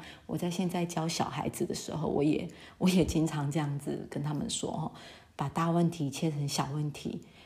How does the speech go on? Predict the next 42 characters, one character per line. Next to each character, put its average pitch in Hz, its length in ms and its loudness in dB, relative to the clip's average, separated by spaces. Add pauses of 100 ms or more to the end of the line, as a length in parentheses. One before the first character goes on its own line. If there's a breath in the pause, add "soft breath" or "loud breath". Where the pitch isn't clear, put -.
(140 loud breath)
小 - 240 -2
问 240 100 12
题 196 140 2
再 220 160 4
切， 214 180 2
切， 202 160 4
切， 190 240 0
就 190 140 4
变 180 200 2
成 170 200 -2
没 147 180 0
问 160 240 4
题。 - 300 -4 (420 loud breath)
那 175 400 2 (380)
说 - 280 0
真 196 200 4
的 196 100 6
啦， 156 140 4
那 165 160 4
些 175 160 2
挫 175 240 2
折 147 200 -2
算 165 280 0
什 - 160 -2
么， - 180 -8 (200)
都 175 120 0
会 190 140 4
解 - 180 -4
决 - 220 -8
的 165 100 -6
啊。 160 160 -6 (800)
第 302 140 6
三 254 280 6
个 240 140 6
呢， 190 300 4 (320 loud breath)
想 170 280 0
好 196 300 6
的 151 120 -2
那 151 140 2
一 156 120 2
面 165 320 4
哦。 - 160 -4